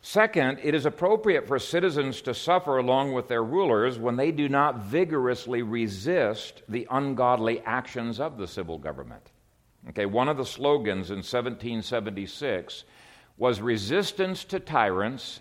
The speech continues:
is obedience to God." But the inverse of that is also true. If a population ignores the sins of their government, ignores its tyranny,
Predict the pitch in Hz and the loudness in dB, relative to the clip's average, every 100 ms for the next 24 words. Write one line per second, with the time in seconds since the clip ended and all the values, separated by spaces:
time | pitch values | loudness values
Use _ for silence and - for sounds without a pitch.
0 | - 143 117 131 107 131 131 123 117 - | -4 -2 2 2 2 -2 0 0 -2 -8
1 | - 135 110 156 151 85 - - _ _ | -12 -8 -4 -2 0 -2 -4 -20 _ _
2 | _ _ _ _ - 123 - 135 - 247 | _ _ _ _ -2 -2 0 0 2 2
3 | 262 170 135 131 110 110 120 135 196 220 | 4 6 4 2 4 6 6 2 0 0
4 | 208 131 - 107 73 104 165 - - - | 0 -4 -2 -2 -2 -4 -6 -12 -20 -20
5 | - - _ 175 202 214 208 196 196 190 | -20 -20 _ 2 4 4 2 4 4 4
6 | 185 175 170 160 131 107 113 127 170 147 | 2 4 4 2 0 0 0 -2 -4 -2
7 | 165 175 196 160 113 95 104 131 127 107 | 2 4 4 2 0 -4 -6 -2 -2 -2
8 | 101 98 101 90 85 85 87 131 151 143 | -4 -2 -2 0 0 0 -2 -4 -2 -2
9 | 135 143 175 202 175 135 - - - 127 | 0 2 4 4 2 0 -6 -12 -4 -2
10 | 98 87 80 95 170 | 0 -2 -2 -4 -6